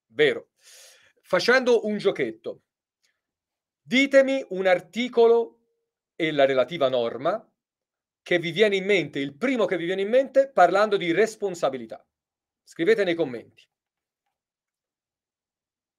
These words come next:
Anche questo è importante, eh? Cioè,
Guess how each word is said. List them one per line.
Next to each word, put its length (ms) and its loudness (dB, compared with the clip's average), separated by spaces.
Anche 240 -2
questo 200 6
è 40 0
importante, 600 2
eh? 320 -6
Cioè, 460 4